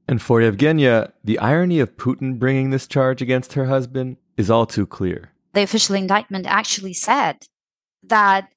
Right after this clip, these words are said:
Speaker 2: Vladimir's activity, Vladimir's, uh, work, public speeches, undermined the security of the, uh, Russian Federation and undermined the image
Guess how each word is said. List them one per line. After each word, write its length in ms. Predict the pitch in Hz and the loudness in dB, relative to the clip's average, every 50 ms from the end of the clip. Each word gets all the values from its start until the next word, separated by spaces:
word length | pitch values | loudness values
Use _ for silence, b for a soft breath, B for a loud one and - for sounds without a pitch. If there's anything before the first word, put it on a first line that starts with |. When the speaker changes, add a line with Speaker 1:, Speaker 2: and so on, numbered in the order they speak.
| _ 190 | _ -8
Speaker 2:
Vladimir's 720 | - 202 214 233 240 247 240 240 240 226 220 208 - - - | -2 2 2 2 2 0 -4 -4 -4 -4 -4 -4 -8 -10 -12
activity, 760 | - - - - - - 294 311 269 220 - - 165 160 160 | -14 -14 -12 -12 -8 -6 -4 -4 -4 -4 -4 -8 -8 -8 -6
Vladimir's, 840 | 170 180 185 196 208 214 208 190 185 180 175 170 165 - - - - | -2 0 2 2 2 0 -2 -2 -2 -2 -2 -2 -2 -4 -2 -2 -4
uh, 320 | 165 151 151 156 - - - - _ _ _ _ _ _ _ _ _ _ | -4 -4 -2 -2 -4 -6 -8 -14 _ _ _ _ _ _ _ _ _ _
work, 600 | - - 190 220 254 202 170 - - _ - - _ _ _ _ _ - | -20 -4 0 0 2 2 2 0 -2 _ -16 -20 _ _ _ _ _ -4
public 300 | 190 165 160 165 147 - | -4 -2 -2 -6 -8 -8
speeches, 680 | - - - 285 285 - - - 165 - - - - B B B B B B B B B B B _ _ _ 247 | -10 -8 -8 -8 -6 -6 -6 -8 -8 -8 -8 -8 -10 B B B B B B B B B B B _ _ _ 2
undermined 880 | 277 311 311 294 311 285 254 240 220 196 180 160 156 160 160 175 - - _ | 2 2 2 2 2 2 2 2 2 2 2 0 0 -4 -6 -10 -14 -14 _
the 80 | - 220 | -8 -8
security 1120 | - - 208 - - - - 277 302 285 262 220 - - - 185 170 160 160 180 208 226 b b b b b b b b - | -6 -6 -8 -8 -8 -6 -2 -2 0 0 -2 -4 -6 -8 -10 -10 -10 -10 -10 -10 -12 -12 b b b b b b b b 0
of 200 | 220 220 196 - | 0 0 2 2
the, 300 | 220 208 208 202 196 - | 2 2 4 2 0 -2
uh, 80 | - 196 | -4 -2
Russian 400 | 185 226 226 - - 240 214 190 | -2 -2 -2 0 -2 -4 -4 -4
Federation 920 | - - 180 175 175 170 185 220 269 277 - - - 175 160 160 160 170 - - | -2 -2 -2 -2 -2 -2 0 0 0 0 -2 -4 -8 -8 -10 -12 -14 -8 -4 -2
and 200 | 190 196 185 - - - | -2 -2 -2 -2 0 2
undermined 800 | 254 294 339 320 392 359 320 294 277 247 202 180 175 165 160 - | 2 2 4 2 2 4 4 4 4 4 2 0 -2 -4 -4 -4
the 160 | 190 190 - _ _ - | -4 -4 -4 _ _ -2
image 760 | 302 320 339 302 277 208 185 170 - - - - - - | 0 2 2 2 2 0 -2 -4 -6 -10 -12 -12 -12 -14